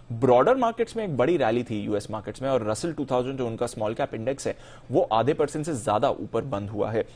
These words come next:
तो वहां पर आपने थोड़ा एक्शन बनते हुए देखा है। बॉन्ड यील्ड ये वापस उछलकर वन पॉइंट एट सिक्स परसेंट के पर आ गई, तो बाजार के लिए उतनी अच्छी खबर नहीं है, पर जिस तरह से इन्फ्लेशन बढ़ रहा है, संकेत पूरे हैं कि रेट हाइक्स यूएस में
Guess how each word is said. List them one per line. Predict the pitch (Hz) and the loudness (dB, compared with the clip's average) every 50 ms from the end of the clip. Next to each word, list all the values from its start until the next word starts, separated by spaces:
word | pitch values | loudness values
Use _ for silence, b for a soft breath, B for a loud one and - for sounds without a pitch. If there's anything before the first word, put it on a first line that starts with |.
| B B - | B B -4
तो | 175 | -2
वहां | 131 110 120 147 160 | -2 0 2 2 2
पर | 160 170 151 | 2 2 2
आपने | - 123 123 120 - 143 143 | 4 4 2 2 2 -4 -6
थोड़ा | - - - 156 151 160 - - | -6 0 2 4 4 4 0 -2
एक्शन | 104 110 - - - 139 - - | -6 -6 -6 -8 -10 -10 -10 -6
बनते | 107 107 104 107 - 104 | -6 -6 -6 -4 -8 -8
हुए | 101 107 117 - | -6 -4 -4 -6
देखा | - - 98 95 - - 104 107 | -6 -6 -8 -8 -6 -6 -4 0
है। | 113 110 104 B B B B B - | 0 0 0 B B B B B -2
बॉन्ड | 120 120 127 147 180 185 185 | 4 6 6 6 6 4 2
यील्ड | 196 220 220 - - | 0 0 -2 -4 -4
ये | 127 123 147 165 | 0 2 2 4
वापस | 135 123 117 120 - 160 - | 6 4 2 4 2 -4 -4
उछलकर | 151 - 156 151 143 165 156 | -4 -2 -2 -2 0 0 0
वन | 123 113 110 117 | 0 0 0 0
पॉइंट | 120 143 139 139 127 - | 0 -2 -2 -2 -4 0
एट | 120 135 143 143 | 0 0 0 2
सिक्स | - 156 135 - | -2 -6 -8 -2
परसेंट | - 123 120 - 135 131 127 | -4 -4 -2 -2 -6 -6 -2
के | - 127 120 | -2 -2 -2
पर | 113 - 127 - | 0 -2 -2 -2
आ | - 101 113 | 0 -2 0
गई, | 110 123 127 | 0 0 -2
तो | 127 139 | -2 -2
बाजार | 120 110 107 107 113 113 113 | -2 0 0 2 0 0 0
के | - 143 | -2 -4
लिए | 135 - | -2 -2
उतनी | - - - 165 160 | -4 -4 -2 -2 -2
अच्छी | 147 - - 147 | -2 -2 -4 -4
खबर | 131 135 127 135 127 | -2 0 0 0 0
नहीं | 131 139 | 0 -2
है, | 143 | 0
पर | 139 135 120 | -2 -2 -2
जिस | 113 120 - | -2 -4 -4
तरह | - 120 123 | -2 -4 -2
से | 117 131 | -2 -2
इन्फ्लेशन | 117 110 - 117 110 - 143 123 107 | -2 -2 -4 -6 -4 -4 -6 -2 2
बढ़ | 110 123 135 | 2 2 4
रहा | 139 123 107 | 4 2 2
है, | 107 B B B B B B | 2 B B B B B B
संकेत | - - 139 135 156 151 - - | -2 -2 0 2 2 2 2 0
पूरे | 143 143 139 | 0 0 2
हैं | 127 131 135 | 2 0 0
कि | - 131 | 0 0
रेट | 113 110 110 110 | 0 0 0 0
हाइक्स | - 117 120 - - | 0 -2 -2 -2 -4
यूएस | 113 107 123 - | -4 -4 -2 -2
में | 127 123 | -6 -6